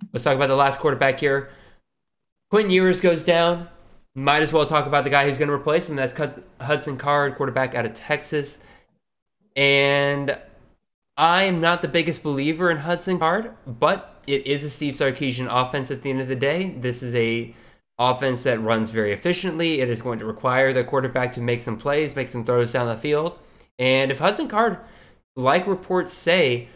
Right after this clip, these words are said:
was the guy that Steve Sarkisian wanted to move forward with to start the season,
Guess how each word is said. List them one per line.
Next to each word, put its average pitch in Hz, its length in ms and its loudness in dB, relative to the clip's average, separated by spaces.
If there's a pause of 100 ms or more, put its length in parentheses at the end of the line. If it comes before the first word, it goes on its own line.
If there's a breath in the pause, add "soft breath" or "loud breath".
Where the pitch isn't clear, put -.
(100)
was 131 440 2
the 175 140 0
guy 170 400 2
that 139 280 0
Steve 160 260 -4
Sarkisian 147 720 -2
wanted 156 440 2
to 175 100 -4
move 160 260 -2
forward 160 400 0
with 127 200 -2
to 117 100 -10
start 139 320 0
the 127 80 -10
season, 123 640 -6